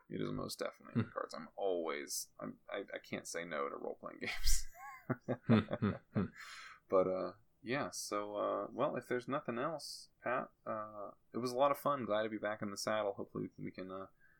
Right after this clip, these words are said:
Speaker 1: keep catching up and try to have another pod out a little bit sooner than last time.
Speaker 2: Oh, yeah.
Speaker 1: So,
Speaker 2: Yeah.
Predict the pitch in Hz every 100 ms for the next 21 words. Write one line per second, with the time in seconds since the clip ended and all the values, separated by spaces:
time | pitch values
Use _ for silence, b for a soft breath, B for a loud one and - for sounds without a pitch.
0 | _ - 113 - 101 - 95 95 - 90
1 | 101 98 92 110 - - 107 104 110 254
2 | 320 160 - - 98 85 - - _ _
3 | _ - 65 65 - - 104 87 78 -
4 | - - b b b b - - 95